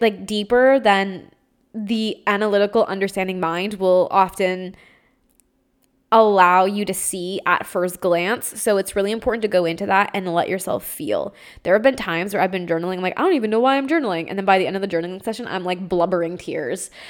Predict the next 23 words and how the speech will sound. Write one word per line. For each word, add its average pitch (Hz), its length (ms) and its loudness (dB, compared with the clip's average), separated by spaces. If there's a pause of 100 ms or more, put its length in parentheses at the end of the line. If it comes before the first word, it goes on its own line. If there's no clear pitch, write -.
(140)
And 185 240 2
I'm 190 80 2
like, 202 180 0
"Mm, 320 180 -6
okay, 254 220 2
cool. 233 280 2
That 202 140 2
was 208 140 2
really 214 180 2
good." 180 260 0 (720)
So 220 560 4 (720)
that's 233 220 4
another 214 260 2
recommendation 214 600 0
I 226 80 0
have. 240 400 -2 (160)
I 202 240 -2
also 220 340 2
would 226 160 2
say 208 300 0
to - 180 -4
meditate, 208 800 0 (400)
um, 180 480 -2